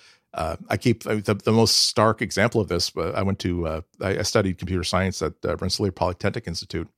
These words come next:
And, uh, as a, as a charming idea, uh, and also a way to reuse space, there was a chapel in the middle of campus, beautiful, like, nineteen twenties,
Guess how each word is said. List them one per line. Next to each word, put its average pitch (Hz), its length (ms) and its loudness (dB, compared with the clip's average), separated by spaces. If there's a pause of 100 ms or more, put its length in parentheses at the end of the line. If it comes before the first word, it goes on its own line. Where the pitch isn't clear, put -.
(560)
And, 90 480 2
uh, 92 60 -4
as 87 300 -4
a, 113 200 -6
as 110 300 4
a 104 220 -2 (920)
charming 143 440 6
idea, 104 420 6 (320)
uh, 95 240 0
and 113 100 4
also 107 220 4
a 107 60 6
way 98 160 6
to 104 120 4
reuse 95 420 4
space, 87 500 2 (240)
there 107 100 2
was 98 160 4
a 98 60 -2
chapel 107 560 2 (160)
in 101 120 2
the 98 60 2
middle 98 160 2
of 95 80 -2
campus, 120 540 4 (760)
beautiful, 117 640 6
like, 95 220 2
nineteen 101 320 0
twenties, 95 580 -2